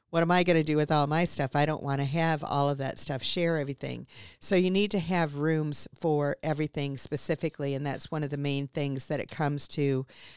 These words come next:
when it comes to, um, you know, staging the home and making sure that the focus is on whatever it is, whether it's the owner's suite in the kitchen, um,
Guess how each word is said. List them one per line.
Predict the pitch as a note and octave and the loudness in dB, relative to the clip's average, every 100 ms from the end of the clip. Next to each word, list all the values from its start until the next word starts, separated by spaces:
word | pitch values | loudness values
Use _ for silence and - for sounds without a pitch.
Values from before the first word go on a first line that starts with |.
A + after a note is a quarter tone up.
| _ | _
when | D3+ D3+ | -4 -2
it | C#3 | -2
comes | - E3 D3 C#3+ | -2 -2 -2 -4
to, | - E3+ D3 C#3+ C3+ - | -6 -4 -2 -2 -4 -4
um, | D3+ C#3 C3 B2+ - - - - | -2 -2 -2 -6 -12 -20 -20 -8
you | D#3+ | -4
know, | B2+ | -2
staging | - - F3 E3+ E3 D3 | -2 0 2 2 0 -2
the | D3 | -2
home | D3 C3 B2+ C3 - - - | -2 -2 -2 -6 -12 -20 -4
and | E3 E3 | 0 2
making | E3 D#3+ D#3+ | 2 0 -2
sure | D3 - E3+ D#3+ | -2 2 6 6
that | D#3 - | 4 -2
the | D3 | -4
focus | - E3+ D#3 E3 D3 D3 - | -2 0 2 2 2 2 2
is | D#3 C#3+ - | 2 2 2
on | D3 D3 D3 C#3+ - D3+ | 2 4 2 0 -4 -6
whatever | D#3+ D3+ D3+ C#3+ C#3 | 0 4 4 2 0
it | C3+ | 0
is, | - C3+ C3 - | 0 0 0 -4
whether | - D3 C#3+ C#3+ | 0 2 4 4
it's | C3+ - | 2 0
the | C3 - | -2 2
owner's | D#3 D#3 D3 | 4 4 4
suite | - D3+ D3 C#3+ | 2 2 4 2
in | C#3+ | 0
the | C3 | -2
kitchen, | - F3+ - F3 E3 D#3+ - - - - | 0 -2 0 2 2 0 -6 -16 -20 -14
um, | - D3 C#3 C#3 | -2 0 2 0